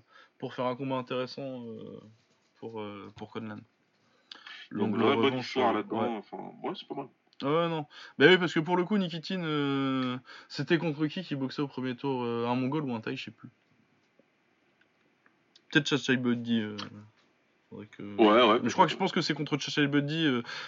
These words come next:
Speaker 1: Donc, euh, du coup, Nikitin, il a fait médaille de, de bronze au J O, euh, deux mille seize. En premier tour, euh, il vole Chachai Buddy, si je me, si je me rappelle bien. Euh,
Speaker 2: Ouais.
Speaker 1: ensuite, il vole Conlan, euh, en quart.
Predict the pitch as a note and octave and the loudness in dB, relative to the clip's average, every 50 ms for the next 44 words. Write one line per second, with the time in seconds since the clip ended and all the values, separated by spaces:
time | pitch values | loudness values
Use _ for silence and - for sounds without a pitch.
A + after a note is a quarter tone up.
0 | - - B2+ B2+ B2 D3+ D3+ D3+ D3 D#3+ D3+ - A3+ G#3 F#3+ D#3+ E3+ D#3+ - - | -6 0 0 4 8 10 10 10 10 8 6 4 4 4 4 2 0 -2 0 2
1 | G3+ F#3+ E3+ D3+ C#3+ C#3 - C#3+ D3 C#3+ D3 D3 C#3+ C#3+ D3 C#3+ C#3 C#3 C3+ C#3 | 2 4 6 4 4 4 4 2 4 4 6 6 6 6 6 6 6 4 2 2
2 | C3+ C3+ D3+ D#3+ D3+ C#3+ C3+ C3 C3+ C3+ C3+ C3+ C3+ C3 B2+ B2 A#2+ A#2+ A#2 B2 | 2 2 2 0 2 2 0 0 0 0 0 0 2 2 2 2 2 2 2 2
3 | B2 B2+ B2 B2 - - F#3 G3+ E3 B2 - _ _ _ _ _ _ _ _ _ | 0 0 -2 -4 -4 -4 -4 -4 -4 -8 -12 _ _ _ _ _ _ _ _ _
4 | - - - - - - - _ - - B2 B2 B2+ B2+ B2+ A#2 - - E3+ F3+ | -20 -20 -20 -20 -20 -20 -20 _ -2 0 2 6 6 8 6 6 6 4 4 4
5 | F#3 E3 - G3+ G3+ F#3 D#3 D3 C#3+ C#3 C#3 C3+ C3+ C3 C3 B2+ D3+ D#3+ D3+ - | 4 4 2 2 2 6 6 8 8 8 8 6 6 6 4 4 4 4 2 2
6 | D3+ D3 D3+ D3 C#3+ C#3 C3+ C3+ C3 D3+ F3+ - - C#3+ C#3 C3+ B2+ B2 B2 A#2+ | 0 2 2 2 2 2 0 0 -2 -4 -6 -6 -6 -4 -4 -2 -2 -2 -2 -2
7 | A#2 - B2+ B2 B2+ B2+ A#2+ A2 A#2+ A#2+ A#2+ C3 E3+ G#3 _ - - _ _ _ | -4 -6 -8 -6 -4 -4 -4 -2 -2 -2 -2 -2 -4 -6 _ -20 -20 _ _ _
8 | _ _ _ _ _ _ _ _ _ _ _ _ _ _ _ - - - - - | _ _ _ _ _ _ _ _ _ _ _ _ _ _ _ -16 -14 -14 -14 -14
9 | - - - - - _ _ _ - C3 C3+ B2+ B2 B2 B2 B2 A#2+ A#2+ A#2 A#2 | -16 -16 -18 -20 -20 _ _ _ 0 4 8 10 10 12 12 12 12 12 12 12
10 | A#2 A#2 A2+ A2+ A2+ A2+ A2+ A2 A2 A2 A2 A2 - - D3 D#3+ - - G#3+ F3+ | 12 12 12 10 10 8 8 8 8 8 8 6 6 4 2 2 4 4 2 4
11 | - D#3+ C#3+ D3 C#3+ C#3 - D3+ D#3 D#3 D#3 D3+ D3 C#3+ B2+ B2 A#2+ A#2 A#2 A2+ | 4 6 6 6 6 6 6 4 6 4 4 4 4 2 2 2 2 2 2 0
12 | A2+ A2+ A2 A2 G#2+ G#2+ G#2+ G#2 - F2+ G#2+ G#2+ C3+ D3+ G#3+ - - | 0 -2 -2 -2 -2 -2 -2 0 0 -2 0 0 0 0 0 -2 -8